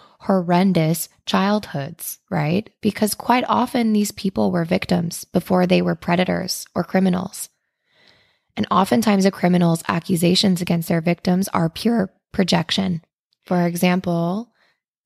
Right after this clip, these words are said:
someone who's a thief may steal because they feel like things have been stolen from them.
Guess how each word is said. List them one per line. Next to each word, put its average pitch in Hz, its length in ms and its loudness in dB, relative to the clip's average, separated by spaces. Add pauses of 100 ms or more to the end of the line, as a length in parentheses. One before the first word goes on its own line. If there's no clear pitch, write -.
(200)
someone 175 500 0
who's 170 200 2
a 160 60 -2
thief 185 560 -2 (480)
may 160 260 0
steal 175 560 0
because 165 340 0
they 160 160 0
feel 165 320 0
like 160 220 -2
things 170 300 2
have 165 100 0
been 160 160 -2
stolen 165 400 -2
from 185 200 -2
them. 190 340 -2